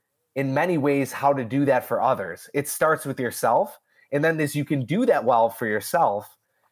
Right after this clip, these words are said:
you then also can ultimately do that well for other people. Um, and the other way as well, if, if you can't do that well for yourself, you can't do it well for other people.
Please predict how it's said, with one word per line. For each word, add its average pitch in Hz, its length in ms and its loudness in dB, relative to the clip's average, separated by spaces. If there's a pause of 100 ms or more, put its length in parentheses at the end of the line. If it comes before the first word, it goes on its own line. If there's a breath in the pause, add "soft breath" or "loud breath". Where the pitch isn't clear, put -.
you 143 120 0
then 120 200 2
also 156 380 2
can 135 280 -6
ultimately 143 480 0
do 131 200 -2
that 131 200 2
well 131 200 2
for 131 180 0
other 127 180 2
people. 117 420 -8 (380)
Um, 117 440 -2 (100)
and 170 140 -2
the 170 80 2
other 185 180 4
way 175 200 2
as - 140 -2
well, 220 240 4
if, 131 140 2
if 147 120 0
you 151 100 -2
can't 190 280 -2
do 180 100 -4
that 151 160 2
well 151 180 4
for 147 100 -10
yourself, 156 400 0
you 147 80 -8
can't 160 260 -4
do 147 160 0
it 135 40 0
well 135 200 2
for 135 180 0
other 120 140 0
people. 135 420 0